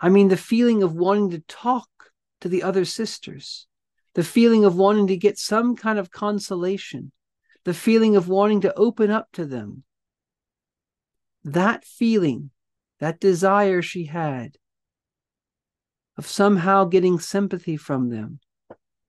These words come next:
she did not give in to. And why not?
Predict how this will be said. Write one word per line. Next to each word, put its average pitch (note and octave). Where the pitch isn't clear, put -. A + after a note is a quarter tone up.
she -
did C#3+
not D3
give D3+
in B2+
to. D3+
And C#3
why D#3+
not? A#2